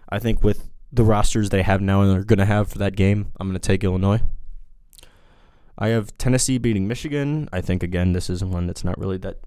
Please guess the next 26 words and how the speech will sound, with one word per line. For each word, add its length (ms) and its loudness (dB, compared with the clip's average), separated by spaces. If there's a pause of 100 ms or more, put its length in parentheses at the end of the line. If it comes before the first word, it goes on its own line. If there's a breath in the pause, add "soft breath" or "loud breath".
needing 300 -6
that 120 -2
<laughs> 40 4
much 180 2
of 100 -4
an 80 -6
explanation. 640 -8
I 80 -2
have 100 0
Villanova 360 2
beating 180 -2
Loyola 280 -2
Chicago. 640 -8 (460 loud breath)
Although, 440 2 (300)
it's 300 -2
crazy 300 4
it 40 0
sounds, 320 2
if 180 2
Loyola 320 4
somehow 300 2
won, 320 -2
I 80 -4
wouldn't 320 -6
be 100 -8
shocked. 540 -12